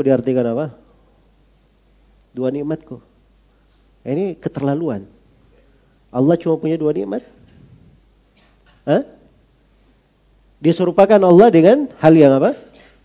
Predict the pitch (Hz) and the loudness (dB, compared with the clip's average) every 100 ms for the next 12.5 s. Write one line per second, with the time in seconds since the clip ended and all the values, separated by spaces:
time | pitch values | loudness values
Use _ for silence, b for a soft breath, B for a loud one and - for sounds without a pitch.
0 | _ _ _ _ _ _ _ _ _ _ | _ _ _ _ _ _ _ _ _ _
1 | _ - 135 139 131 160 135 101 - 120 | _ -4 2 2 0 -4 -10 -10 -6 -2
2 | 156 175 214 233 202 196 185 214 190 120 | 0 0 2 0 0 -4 -2 -2 -2 -6
3 | 98 95 107 104 - 139 - - 127 127 | -10 -12 -12 -12 -16 -20 -20 -10 -8 -4
4 | 135 139 135 135 127 135 123 120 131 123 | -2 -2 -4 -6 -6 -4 -6 -4 -6 -8
5 | - 101 104 123 117 110 104 87 - - | -10 -12 -8 -6 -8 -10 -12 -14 -18 -20
6 | b b b b b 120 127 117 143 147 | b b b b b -6 -4 -2 -2 -2
7 | 135 127 131 113 120 123 113 95 - 120 | -4 -6 -6 -6 -10 -8 -10 -8 -8 -8
8 | 95 - _ _ _ _ _ _ _ _ | -12 -16 _ _ _ _ _ _ _ _
9 | _ _ _ - 98 80 _ _ _ _ | _ _ _ -20 -18 -18 _ _ _ _
10 | _ _ _ _ _ - 185 170 165 135 | _ _ _ _ _ -14 -10 -8 -6 -6
11 | 135 165 175 175 175 165 165 170 160 165 | -4 -2 0 -2 -4 -8 -6 -8 -4 -6
12 | 160 156 156 180 214 | -6 -8 -8 -10 -10